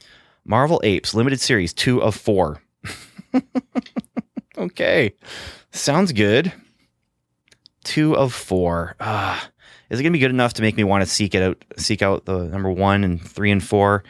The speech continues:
I don't know. The cover has, um, an ape. Looks like, I don't know, is it Speedball's costume?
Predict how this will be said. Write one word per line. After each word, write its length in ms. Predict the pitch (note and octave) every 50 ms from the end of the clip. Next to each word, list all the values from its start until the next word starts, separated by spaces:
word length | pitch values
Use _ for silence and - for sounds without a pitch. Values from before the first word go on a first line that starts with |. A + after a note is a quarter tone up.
| - - - - - - - - _ _ _ -
I 80 | G2+ G2+
don't 140 | G2 F#2+
know. 260 | F#2 F2+ E2+ E2+ E2 D#2 - - _ _ _ _ _ _ _ _ _ _ -
The 140 | - G#2 G#2
cover 440 | - - - C3 C3 A#2+ A2+ G#2+
has, 580 | G2+ - A2 G#2 G2 G2 G2 F#2+ F#2 F2+ - -
um, 680 | - - - F#2+ G2+ G2+ G2+ G2+ C#2 C#2 A#2 A2+ - - _ _ _ -
an 140 | G2+ F#2+ -
ape. 300 | - G2 G2+ G#2 - - - - - - _ _ _ _ _ _ _ _ _ _ _ _ _ _ _ _ _ _
Looks 200 | - A#2+ - -
like, 320 | - C4+ - - - - - _ _ _ _ _ _ _ _ _ _ _ _ _ _ - _ -
I 260 | - - - - -
don't 120 | - A#2+ A#2
know, 60 | G2+
is 120 | F2 -
it 40 | -
Speedball's 760 | - - - - - A2 A2 B2 B2 D#3 D#3 D#3+ D#3+ D#3+ D3+
costume? 680 | - - D3 D3 D3+ D#3 - D#3+ D#3+ D#3+ D#3+ D#3+ D#3+ D3+